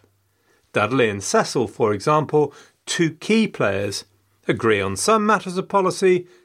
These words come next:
and compete on others. That there is nothing on the scale of the divisions of Henry the Eighth's court, for example. A similar argument took place about the role of Parliament in the Elizabethan polity,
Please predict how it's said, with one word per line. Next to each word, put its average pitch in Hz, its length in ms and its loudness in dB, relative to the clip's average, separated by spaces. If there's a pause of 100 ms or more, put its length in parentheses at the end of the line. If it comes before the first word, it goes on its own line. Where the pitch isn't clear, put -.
and 117 220 -4
compete 113 460 -4
on 110 120 -2
others. 92 440 -4 (960)
That 151 160 0
there 151 140 4
is 147 120 0
nothing 175 440 0
on 127 140 -2
the 127 80 0
scale 113 480 0
of 107 80 -2
the 113 60 -2
divisions 101 600 0 (220)
of 117 140 -2
Henry 92 240 -2
the 135 160 2
Eighth's - 320 0
court, 104 340 -12 (140)
for 92 200 -2
example. 101 600 -2 (2500)
A 151 120 2
similar 165 420 4
argument 113 420 0
took 123 200 -12
place 196 320 0
about 165 180 0
the 160 120 2
role 113 260 2
of - 180 -6
Parliament 147 640 0
in 117 140 -4
the 117 160 0
Elizabethan 107 640 0
polity, 135 640 0